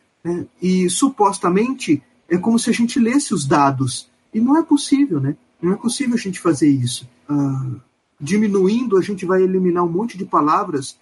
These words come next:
ou de construções verbais, né? As coisas vão, vão ficando muito complicadas. A comunicação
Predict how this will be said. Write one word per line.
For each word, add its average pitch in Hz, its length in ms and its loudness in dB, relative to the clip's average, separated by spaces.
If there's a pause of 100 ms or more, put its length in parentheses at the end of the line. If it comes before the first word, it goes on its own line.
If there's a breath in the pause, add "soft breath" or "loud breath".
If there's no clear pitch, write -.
(200)
ou 170 120 2
de 175 120 -4
construções 170 720 0
verbais, 147 720 0 (500)
né? 180 260 0
As - 160 -2
coisas 180 240 2
vão, 180 180 2
vão 175 200 0
ficando 180 280 0
muito 196 180 2
complicadas. 156 880 0 (400 soft breath)
A 156 460 0
comunicação 196 840 0